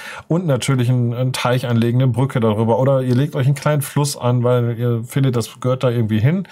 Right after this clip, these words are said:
Ähm, zwischen euren Feldern. Ähm, ihr könnt damit viel, viel mehr mappen und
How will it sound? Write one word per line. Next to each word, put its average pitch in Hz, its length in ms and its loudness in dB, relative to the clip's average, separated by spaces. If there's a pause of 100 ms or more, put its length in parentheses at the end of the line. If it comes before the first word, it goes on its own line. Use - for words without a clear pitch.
(540)
Ähm, 120 240 2
zwischen 147 240 2
euren 127 280 2
Feldern. 120 800 0
Ähm, 104 580 -4 (160)
ihr 120 140 -2
könnt 123 460 -2
damit 110 400 0
viel, - 320 -2
viel 110 240 -2
mehr 98 180 -2
mappen 107 340 0
und 101 140 -4